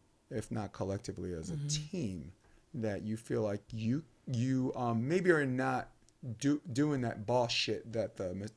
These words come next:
Speaker 1: uh, the Brazilians and No-, Klaus and
Speaker 2: Mm-hmm.
Speaker 1: Noth are doing, but qu-, qualify as close enough?
Speaker 2: Mm-hmm.
Speaker 1: And I think you are close enough because if you, if I'm reminding people, to, who did, who did you have to beat? Te-,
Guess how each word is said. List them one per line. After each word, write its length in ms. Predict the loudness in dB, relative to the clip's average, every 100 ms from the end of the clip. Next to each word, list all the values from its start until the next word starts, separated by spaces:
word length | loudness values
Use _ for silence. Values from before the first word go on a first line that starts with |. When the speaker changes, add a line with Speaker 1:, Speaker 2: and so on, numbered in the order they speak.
| -6
Speaker 1:
uh, 80 | -4
the 100 | -2
Brazilians 500 | -2 -2 -2 -4 -4
and 200 | -4 -4
No-, 80 | -4
Klaus 240 | 2 4 4
and 60 | 4
Speaker 2:
Mm-hmm. 60 |
Speaker 1:
Noth 140 | 2 0
are 40 |
doing, 280 | -2 -4 -4 -10 -14 -14 2
but 200 | 2 2
qu-, 160 | -10 -18 _ _
qualify 640 | 4 6 6 4 0 0 0
as 180 | -4
close 400 | -8 -6 -4 -4
enough? 280 | -6 -10 -18 -20 -10 -2
Speaker 2:
Mm-hmm. 260 | 0 0 0 0
Speaker 1:
And 280 | 2 0 -4 -14 -20 -20 _ _ _ _ _
I 160 | 8 8
think 260 | 8 4 4
you 180 | 8
are 120 | 10 8
close 320 | 6 4 4
enough 240 | 2 0 0
because 560 | 0 4 6 6 2 -8 _ -20 -20 _
if 180 | -2 -2
you, 80 | 0
if 160 | 0 -2 -8 0
I'm 140 | 4 8
reminding 500 | 10 10 12 10 8
people, 420 | 4 4 0 0
to, 220 | 6 6 6 6
who 140 | 8
did, 140 | 8 8 6
who 240 | 8 8
did 260 | 8 10 10
you 120 | 10
have 220 | 10 8
to 80 | 6
beat? 240 | 6 4
Te-, 80 | 2